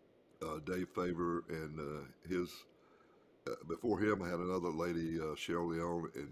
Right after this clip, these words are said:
she was really good on systems. He was good on management, and they really coached me up and really gave me a lot of support, a lot smarter than I was. And I think that had a lot to do with it. And then another thing is, I just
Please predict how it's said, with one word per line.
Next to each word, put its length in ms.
she 140
was 140
really 180
good 140
on 100
systems. 600
He 120
was 200
good 340
on 180
management, 560
and 140
they 100
really 800
coached 360
me 160
up 280
and 280
really 260
gave 160
me 80
a 60
lot 180
of 60
support, 480
a 40
lot 200
smarter 360
than 100
I 40
was. 420
And 160
I 60
think 240
that 140
had 200
a 20
lot 280
to 60
do 220
with 160
it. 80
And 160
then 220
another 200
thing 260
is, 200
I 140
just 240